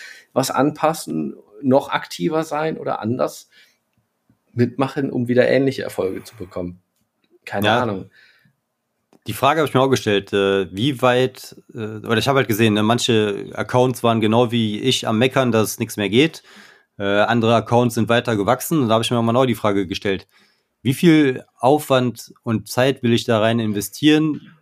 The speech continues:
Speaker 2: um rauszufinden, was ist das Problem und damit ich wieder wachse? Und will ich diesen Aufwand betreiben, um das zu machen, was Instagram von mir erwartet? Und da habe ich dann irgendwann für mich festgestellt, nö. Weil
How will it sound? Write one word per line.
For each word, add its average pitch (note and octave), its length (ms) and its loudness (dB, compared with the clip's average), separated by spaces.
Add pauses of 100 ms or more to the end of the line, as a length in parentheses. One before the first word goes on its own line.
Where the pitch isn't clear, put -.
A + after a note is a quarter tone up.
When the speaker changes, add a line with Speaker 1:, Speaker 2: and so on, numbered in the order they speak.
(140)
Speaker 2:
um A2 160 -2
rauszufinden, C3+ 880 0
was A#2+ 160 0
ist B2+ 140 -4
das F#2 100 -8
Problem A2+ 520 0
und B2 180 -4
damit A#2+ 220 0
ich - 100 -12
wieder A#2 160 0
wachse? G2+ 340 -4 (520)
Und G2 280 -4 (140)
will C#3 160 2
ich G3 240 -2
diesen B2 380 0
Aufwand C3+ 420 0
betreiben, E3+ 760 -2 (600)
um A#2 240 0
das C3+ 240 0
zu - 80 -2
machen, C3 280 2
was B2 140 0
Instagram A#2+ 420 -2
von A#2+ 160 0
mir A#2+ 120 2
erwartet? G2 420 0 (680)
Und F#2 60 -6
da G2+ 80 6
habe B2+ 100 2
ich - 60 -6
dann A2+ 120 2
irgendwann A#2+ 240 2
für - 100 -2
mich A#2+ 140 2
festgestellt, A#2 560 0
nö. A2+ 220 2 (560)
Weil G2+ 280 2